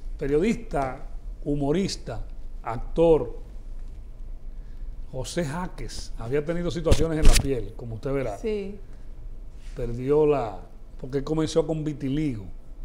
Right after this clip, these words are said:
Speaker 1: y perdió la primera capa de la piel, ¿verdad?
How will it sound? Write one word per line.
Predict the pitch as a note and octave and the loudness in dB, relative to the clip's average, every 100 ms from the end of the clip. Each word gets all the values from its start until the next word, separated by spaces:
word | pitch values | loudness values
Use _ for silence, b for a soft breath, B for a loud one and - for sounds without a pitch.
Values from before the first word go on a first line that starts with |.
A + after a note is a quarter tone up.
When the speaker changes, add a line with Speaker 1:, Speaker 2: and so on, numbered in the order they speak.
| - - - - - - - - B2 | -8 -8 -12 -14 -12 -12 -12 -12 -10
Speaker 1:
y | C3 | -10
perdió | A#2 C3+ A#2 B2 C#3 | -4 -4 -2 -2 0
la | D3+ C3+ | 0 0
primera | C#3 B2 C#3 C#3 | -2 -2 -2 -4
capa | C#3 C3 C3+ | -4 -4 -4
de | A2 | -4
la | G2+ | -6
piel, | G#3+ E3 | -4 -4
¿verdad? | A#2 D3 A#2+ F#2 | -4 -4 -6 -8